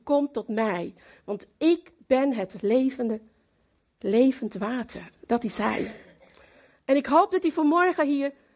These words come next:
boordevol gaat stromen. Dat het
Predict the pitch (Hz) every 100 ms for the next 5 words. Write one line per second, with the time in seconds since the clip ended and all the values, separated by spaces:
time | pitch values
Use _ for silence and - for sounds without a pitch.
0 | _ _ - 196 190 427 208 - 285 196
1 | - - - 233 180 - - _ _ _
2 | _ _ _ _ - 269 285 277